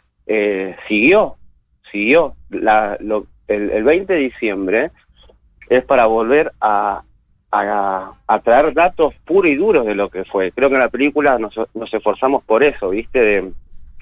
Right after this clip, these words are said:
yo, yo que trabajé con los materiales de archivos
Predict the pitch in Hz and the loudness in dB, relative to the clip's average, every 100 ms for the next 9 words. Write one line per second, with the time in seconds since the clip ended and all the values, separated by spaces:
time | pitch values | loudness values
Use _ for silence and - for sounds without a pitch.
0 | - - - - - - - - 139 139 | -20 -20 -20 -20 -20 -20 -6 2 4 4
1 | - - 123 120 117 - 131 123 113 113 | 0 -2 -2 2 0 0 -2 -2 -2 -2
2 | 113 120 127 117 110 - 131 117 | 0 0 2 0 0 -4 -2 0